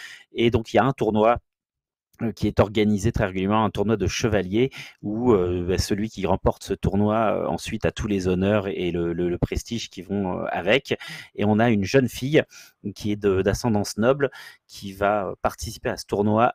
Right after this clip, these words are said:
uniquement, euh, proté-, enfin, uniquement équipée de bras mécaniques et qui va se fighter contre les plus gros chevaliers pour essayer de redorer, euh, le blason de sa famille. Euh, et il y a tout un tas de choses. Et ce qui est mortel dedans, c'est que on a du coup un espèce de mix entre l'univers de, euh,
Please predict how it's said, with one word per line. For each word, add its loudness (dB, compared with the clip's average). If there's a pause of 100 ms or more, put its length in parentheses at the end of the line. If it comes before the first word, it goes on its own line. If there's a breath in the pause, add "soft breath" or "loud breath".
(160)
uniquement, 0
euh, -2
proté-, 0
enfin, 0
uniquement 0
équipée 0
de -6
bras 0
mécaniques -4 (460 loud breath)
et -6
qui -10
va 2
se -6
fighter 0
contre -6
les 0
plus -6
gros 0
chevaliers 0
pour -4
essayer -4
de -4
redorer, 2
euh, -2
le -4
blason -4
de -6
sa -4
famille. 2 (440 loud breath)
Euh, -10 (160)
et -14
il -18
y -12
a -12
tout -4
un -8
tas -2
de -16
choses. 0
Et -4
ce -4
qui -2
est 0
mortel 2
dedans, 4 (280 loud breath)
c'est -2
que 0 (300 soft breath)
on 0
a 4
du -2
coup 2
un 2
espèce -4
de 2
mix 0
entre -8
l'univers -4
de, -2
euh, -2